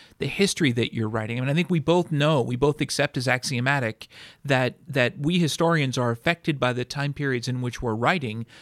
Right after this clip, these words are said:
as much as we are the time periods we're writing about. So can you talk a little bit about how that changes the way that you then go about your writing, your thinking?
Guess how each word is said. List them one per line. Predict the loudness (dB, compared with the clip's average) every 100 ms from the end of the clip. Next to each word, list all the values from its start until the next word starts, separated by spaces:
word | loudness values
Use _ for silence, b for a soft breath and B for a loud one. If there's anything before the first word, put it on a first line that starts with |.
| B
as | -4 0
much | 2 2 2
as | 0
we | 2 4
are | 2 2
the | -2
time | -4 -4 -4
periods | -2 -4 -2
we're | -2
writing | -2 -2 -4
about. | -2 -2 -2 -4 -12 B B B -2
So | 2
can | 4 4
you | 4
talk | 2
a | 2
little | 2 2
bit | 2
about | 2 0
how | 0 0 2
that | 0 0
changes | 0 0 0 -2
the | 0
way | 2
that | 2 0
you | 2 4 6
then | 6 4
go | 4 4
about | 4 2
your | 2 2
writing, | 4 2 2 0
your | 0 0
thinking? | 0 0 2 0